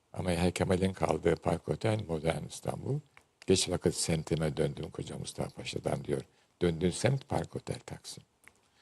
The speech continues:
Ee, ne-, Teşvikiye bizim için öyleydi. Biz orta bir semtte otururduk Beyazıt Soğan Ağa'da. Bir apartman dairesi ama yine de eski dokudan bir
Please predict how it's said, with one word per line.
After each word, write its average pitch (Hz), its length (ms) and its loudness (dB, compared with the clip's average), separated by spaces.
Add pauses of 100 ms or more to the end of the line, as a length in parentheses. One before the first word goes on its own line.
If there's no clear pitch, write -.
(480)
Ee, 98 260 -4 (140)
ne-, 113 80 6
Teşvikiye - 720 4
bizim 92 240 2
için 92 280 0
öyleydi. 87 600 4
Biz 143 160 4
orta - 420 4
bir - 100 0
semtte - 420 -2
otururduk - 600 -2
Beyazıt 78 380 0
Soğan - 300 -6
Ağa'da. - 380 -14 (560)
Bir - 80 4
apartman - 680 -2
dairesi - 540 -2
ama 120 200 4
yine 123 320 4
de 151 180 8 (460)
eski 98 360 2
dokudan 78 500 4
bir 98 200 2